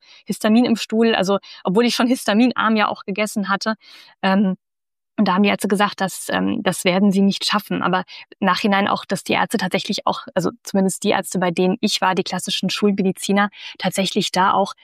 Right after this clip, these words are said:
nicht so wirklich Ahnung da hatten vom Mikrobiom. Ich hab dann später eben auch andere Ärzte kontaktiert, eher so Ärzte, äh, wie du, die tatsächlich, ähm, bisschen Natur-,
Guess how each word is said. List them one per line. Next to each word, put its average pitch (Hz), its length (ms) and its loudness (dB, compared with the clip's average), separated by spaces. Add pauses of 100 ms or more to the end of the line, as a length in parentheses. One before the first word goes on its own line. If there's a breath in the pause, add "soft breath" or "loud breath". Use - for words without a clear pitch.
(140 soft breath)
nicht 220 280 2
so 208 160 2
wirklich 208 420 0
Ahnung 214 420 4
da 196 140 0
hatten 208 400 -2
vom 220 300 2
Mikrobiom. 208 600 0
Ich - 140 -8
hab 190 80 -10
dann 190 140 -6
später 196 320 -4
eben 190 180 -2
auch 190 200 -2
andere 226 320 2
Ärzte - 340 -4
kontaktiert, 208 580 -4
eher 196 140 4
so 208 80 0
Ärzte, - 400 -2 (380 loud breath)
äh, 202 220 2
wie 202 140 2
du, 226 220 2 (340 loud breath)
die 202 80 2
tatsächlich, 190 760 -4
ähm, 190 340 0 (520 loud breath)
bisschen 214 220 4
Natur-, 247 320 2